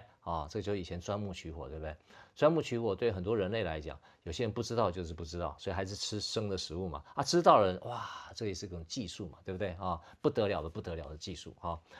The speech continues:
但是我们现在，以我们现在人在看钻木取火，你会笑死，对不对？这算什么技术啊，对不对？好，外星人看我们现在的五G啊、六G啊、卫-，低轨，轨道卫星啊，我们的人工智慧啦，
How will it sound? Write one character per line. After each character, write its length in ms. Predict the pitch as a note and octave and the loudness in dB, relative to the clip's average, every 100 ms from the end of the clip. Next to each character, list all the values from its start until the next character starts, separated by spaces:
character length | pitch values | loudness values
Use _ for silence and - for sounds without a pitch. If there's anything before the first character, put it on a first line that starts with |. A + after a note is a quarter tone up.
| - - - | -18 -16 2
但 140 | C#3 | 4
是 80 | D3 | 6
我 140 | C3 F#2+ | 6 6
们 140 | A2+ | 4
现 160 | D#3+ C3+ | 2 4
在， 260 | A#2+ - - | 4 4 0
以 100 | A2+ | 2
我 140 | A2 | 2
们 100 | F#2+ | 0
现 160 | F#2 A#2+ | -2 0
在 140 | A2 | 0
人 120 | F2+ | 0
在 100 | F#2+ | -2
看 260 | G2 - F#2+ | -2 -2 -2
钻 180 | - G#2+ | 0 0
木 140 | G2+ | -2
取 160 | F#2 E2+ | -6 -8
火， 140 | D#2+ | -6
你 80 | F2 | -4
会 60 | G2+ | -4
笑 300 | - G#2 D#2 | -2 -2 -2
死， 200 | - - | -10 -10
对 120 | F#2+ | -8
不 60 | |
对？ 40 | F2 | -6
这 120 | B2 | -4
算 160 | C3 A2 | -4 -6
什 180 | - | -6
么 80 | F2 | -8
技 220 | F2+ G#2 | -8 -8
术 180 | F2 F2 | -8 -8
啊， 140 | D2 D2+ - | -10 -14 -12
对 100 | E2 | -8
不 60 | |
对？ 140 | E2 D2+ _ - - - | -6 -8 _ -20 -20 -10
好， 360 | - F2 - - _ - | 4 4 4 -6 _ 4
外 180 | C#3+ C3+ | 6 6
星 180 | C3+ | 4
人 140 | A#2 G#2+ | 0 0
看 200 | - A2 | -2 -2
我 80 | D#2+ | -2
们 100 | F2 | -4
现 140 | A2 | -4
在 120 | G2 | -2
的 80 | F2 | -4
五 160 | D2 D#2+ | -6 -8
G 240 | G2+ G2 | -4 -2
啊、 80 | F#2 | 0
六 180 | G2+ F2 | 0 -2
G 240 | - F2+ | -6 -6
啊、 160 | E2+ D2+ | -4 -4
卫-， 160 | A2+ G2 | -4 -4
低 200 | - A2 | -4 -4
轨， 180 | E2+ E2 _ | -4 -6 _
轨 160 | G2 D2+ | -6 -2
道 180 | G2+ F#2+ | 0 2
卫 180 | G2+ | 0
星 240 | F2 F#2 F#2 | -2 -4 -4
啊， 180 | F2 F2+ - - | -6 -8 -12 -10
我 60 | F2+ | -4
们 100 | F#2+ | -2
的 80 | |
人 140 | F2+ F#2 | 0 -2
工 220 | G#2 F#2+ | -4 -4
智 180 | F2 G#2 | -4 -4
慧 200 | F#2 E2+ | -2 -2
啦， 200 | D2+ | -4